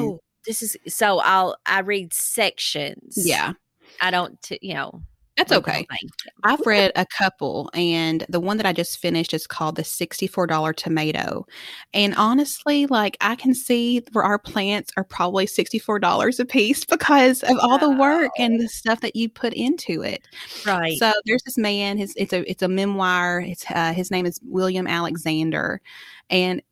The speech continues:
Speaker 2: it's, <laughs> the little subtitle is called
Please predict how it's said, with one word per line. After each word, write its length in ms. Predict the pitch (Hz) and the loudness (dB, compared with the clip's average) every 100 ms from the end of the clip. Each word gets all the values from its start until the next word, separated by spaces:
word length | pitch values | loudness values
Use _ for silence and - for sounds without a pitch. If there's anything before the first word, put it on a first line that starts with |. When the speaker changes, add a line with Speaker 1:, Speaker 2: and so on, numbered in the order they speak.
| 196 | -10
Speaker 2:
it's, 180 | - - | -6 -2
<laughs> 400 | - - - - | -2 -2 -4 -2
the 120 | 226 | 2
little 240 | 240 247 | 2 2
subtitle 600 | 240 190 202 - 180 170 | 0 -2 -2 -4 -6 -4
is 140 | 165 - | -6 -8
called 400 | - 170 170 | -8 -8 -8